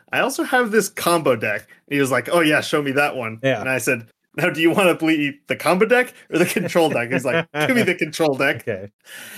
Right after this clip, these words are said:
Speaker 1: And we had, you know, absolute slobber knocker of a game. It was great. He won with, like, one card left in his deck. Uh, and I think I converted him. That's pretty easy to say.
Speaker 2: Well,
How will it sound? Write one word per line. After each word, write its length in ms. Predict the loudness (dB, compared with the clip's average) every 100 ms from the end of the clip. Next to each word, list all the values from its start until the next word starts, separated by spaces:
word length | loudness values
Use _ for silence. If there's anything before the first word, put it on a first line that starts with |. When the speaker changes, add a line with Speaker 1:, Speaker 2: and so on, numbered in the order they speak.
| -14 -4
Speaker 1:
And 140 | 2
we 140 | 2 2
had, 320 | 4 2 2
you 60 | -2
know, 320 | 2 2 0 -6 _ _ _ -4
absolute 440 | -4 -2 2 2
slobber 340 | 2 0 0 2
knocker 340 | 0 0 0
of 120 | -2
a 60 | -2
game. 500 | -2 -2 -2 -4 -10 -6
It 80 | -4
was 160 | -4
great. 380 | -2 0 0 0
He 120 | -2
won 340 | -2 0 -2 -2
with, 200 | -4 -4
like, 220 | -4 -6
one 340 | -6 -2 -2
card 240 | 0 0 0
left 200 | -2 -2
in 60 |
his 200 | -4 -4
deck. 360 | 0 0 0 -8 -20 _ _ -6
Uh, 460 | -2 -2 -2 -6 -6
and 360 | -4 -4 -6
I 340 | -4 -2 -4 -8 _ _ -2
think 140 | 0
I 80 | 2
converted 420 | 0 0 0 0 -6
him. 220 | -12 -14
That's 220 | -14 -14
pretty 280 | -6 -6 -4
easy 200 | -8 -10
to 80 | -10
say. 280 | -6 -6 -8 _ _ _
Speaker 2:
Well, 400 | 0 0 0 -6